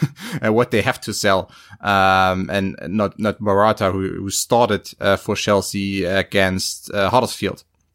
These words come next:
just this weekend. So, um, yeah, there's not much. I mean, there were some rumors regarding, uh, Pedro, for instance, um, from Fluminense. Uh, but the,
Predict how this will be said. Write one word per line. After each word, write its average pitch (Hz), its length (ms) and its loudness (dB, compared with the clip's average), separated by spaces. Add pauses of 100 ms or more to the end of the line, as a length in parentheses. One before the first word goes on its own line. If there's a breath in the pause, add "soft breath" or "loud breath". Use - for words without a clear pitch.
just - 480 -6 (100)
this - 220 -6
weekend. 107 420 -6 (380 soft breath)
So, 120 460 0 (600)
um, 104 560 0 (600)
yeah, 113 240 0 (200)
there's 110 420 -2
not 123 480 0
much. 104 600 -2 (260 loud breath)
I 113 80 -2
mean, 123 120 2
there 117 120 2
were 123 120 2
some 110 240 0
rumors 113 340 0
regarding, 107 520 0
uh, 95 500 0 (160)
Pedro, 120 480 0
for 117 200 0
instance, 120 600 -4 (520)
um, 95 920 0
from 95 360 -2
Fluminense. 104 600 0
Uh, 92 1120 -6 (160)
but - 280 0 (160)
the, - 160 -4